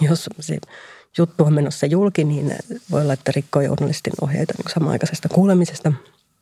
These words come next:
Mutta et pitää kuulla siis kielteisen julkisuuden kohteeksi joutuvaa ihmistä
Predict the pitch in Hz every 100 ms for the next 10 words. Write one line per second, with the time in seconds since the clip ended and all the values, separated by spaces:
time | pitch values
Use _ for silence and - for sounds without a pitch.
0 | _ _ _ - _ 151 - - 156 156
1 | - - 180 - 202 - - - - -
2 | - _ _ _ - 147 165 - 160 160
3 | 170 156 - - - 175 - 175 180 -
4 | 170 185 -